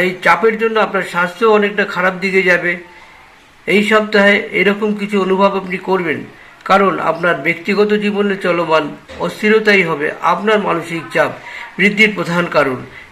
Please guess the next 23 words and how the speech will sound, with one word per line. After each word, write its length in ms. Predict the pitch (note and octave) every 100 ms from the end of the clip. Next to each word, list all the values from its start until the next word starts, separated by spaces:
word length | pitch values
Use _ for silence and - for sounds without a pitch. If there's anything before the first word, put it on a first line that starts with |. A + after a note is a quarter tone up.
| C#3
যা 80 | D#3 D#3+ E3
আপনার 240 | F#3 G#3 G#3
স্বাস্থ্যের 420 | F3+ F3 G3 G3 - E3+
অবনতি 360 | E3+ F#3 F3+ G3+
ঘটাতে 280 | E3 D#3+ F3 E3
পারে। 200 | A#2 A2 F2 - - - - - - - - - - - - G#3+
এই 80 | G#3+
সপ্তাহে 460 | A#3+ A3+ - G#3 G#3 G#3 - - - -
যারা 160 | E3 F3+
বিবাহিত 520 | E3+ G3+ A3 A#3 A3+ G#3+ G#3+
তারা 180 | G#3 E3+ D#3+
শ্বশুরবাড়ি 500 | G3 F#3+ G#3 G3+ G3+ G3+
থেকে 160 | G3 G3 F#3
অনেকটা 320 | F3 F#3 F#3+ F3+
সুবিধা 300 | F#3 D#3+ D3+ C#3+
পাবেন। 260 | B2+ A#2+ B2 - - - _ - - - - - -
এতে 260 | E3+ F3+ A3 A3
আপনার 260 | G#3+ A3 G#3+ G#3+ -
কিছু 200 | G3 G3 G#3+ F3+
আর্থিক 280 | F3+ G#3+ G#3
যে 60 | G3+ F3+
অসুবিধা 400 | E3 G#3+ G3 G3+ G3
ছিল, 160 | G3+